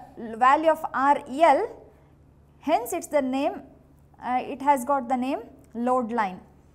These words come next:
So the slope of the load line is minus one by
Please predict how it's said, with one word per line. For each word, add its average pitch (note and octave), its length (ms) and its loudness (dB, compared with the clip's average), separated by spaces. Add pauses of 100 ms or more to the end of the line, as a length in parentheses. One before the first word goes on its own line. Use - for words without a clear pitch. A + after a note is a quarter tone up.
(220)
So B3+ 400 -4
the A#3+ 140 -4
slope D#4 440 2
of C#4+ 240 0
the C#4+ 100 2
load C4+ 340 -2
line C#4+ 380 -2 (100)
is C4+ 440 -6 (640)
minus C4+ 760 -2 (140)
one B3+ 360 -2
by C#4+ 240 0